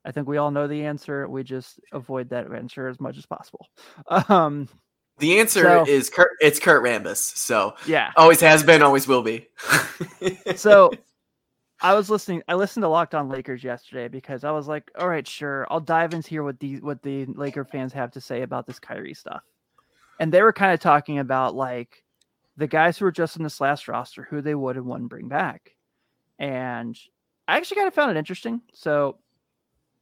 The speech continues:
Speaker 1: you know, they're like, "Dwight, no. Um, you know, just doesn't have a role in this N B A where you can, where he
Speaker 2: Nope.
Speaker 1: can play consistent minutes."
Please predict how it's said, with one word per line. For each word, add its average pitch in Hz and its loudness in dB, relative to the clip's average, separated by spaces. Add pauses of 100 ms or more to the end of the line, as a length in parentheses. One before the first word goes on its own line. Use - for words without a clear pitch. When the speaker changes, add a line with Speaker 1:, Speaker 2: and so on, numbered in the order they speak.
(300)
Speaker 1:
you 147 -10
know, 123 -6
they're 147 -6
like, 135 -6
"Dwight, 170 2 (140)
no. 139 -10 (520)
Um, 127 -8 (220)
you 135 -12
know, 120 -8 (400)
just 160 -10
doesn't 170 -2
have 160 -2
a 156 -4
role 151 -2
in 139 -6
this 139 -10
N 135 -8
B 135 -10
A 127 -6 (240)
where 147 -6
you 143 -8
can, 143 -6
where 127 -2
he 131 0
Speaker 2:
Nope. 135 -8
Speaker 1:
can 143 -8
play 127 -6
consistent - -18
minutes." - -20